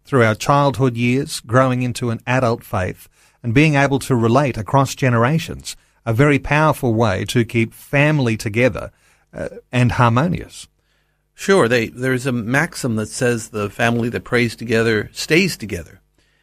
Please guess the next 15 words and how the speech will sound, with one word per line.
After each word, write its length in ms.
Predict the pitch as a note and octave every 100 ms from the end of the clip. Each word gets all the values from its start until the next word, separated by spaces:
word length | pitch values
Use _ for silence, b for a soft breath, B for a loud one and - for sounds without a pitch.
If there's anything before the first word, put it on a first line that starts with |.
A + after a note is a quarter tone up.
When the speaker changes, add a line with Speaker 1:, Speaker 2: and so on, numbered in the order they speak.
| _ _ _
Speaker 2:
And 140 | - C#3
that 320 | D#3 - _
praying 400 | - D3 D3+ C#3+
together, 360 | C3 B2 B2 A#2
staying 340 | - C3 C3
together, 500 | B2+ B2+ A#2+ A#2+ - _
by 220 | B2+ C#3+
the 140 | C3 B2+
way, 360 | A#2+ A2+ A2 -
isn't 360 | C3 B2+ C3 A2+
just 300 | C#3 B2+ -
done 220 | A2+ A2
in 180 | F#2+ F#2+
church. 480 | - D3+ F#2 -
It 220 | - -